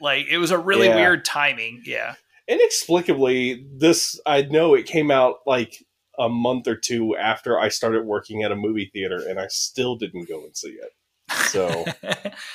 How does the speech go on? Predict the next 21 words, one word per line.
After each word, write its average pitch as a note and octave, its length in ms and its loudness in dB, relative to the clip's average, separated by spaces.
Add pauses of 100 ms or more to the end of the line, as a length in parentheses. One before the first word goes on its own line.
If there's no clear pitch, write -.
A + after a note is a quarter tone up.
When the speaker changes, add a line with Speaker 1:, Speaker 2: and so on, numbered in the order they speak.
(460)
Speaker 2:
that's A2 160 -2
on G#2+ 240 2
me. F#2 240 -6 (440)
I A2+ 120 2
own G#2 200 0
that. - 200 -16 (500)
But, F2+ 260 -6
uh, E2+ 120 -6
yeah, G3 320 2
pretty, E4 440 2
pretty D#4+ 320 2
funny D4 280 2
movie. C4+ 360 2
Kinda, G#3 580 4
kinda G#3 180 2
up G3+ 180 -4
there A3 160 6
with, G#3 260 4
uh, F#3 520 6
Walk D#3+ 360 -2
Hard. B2 420 2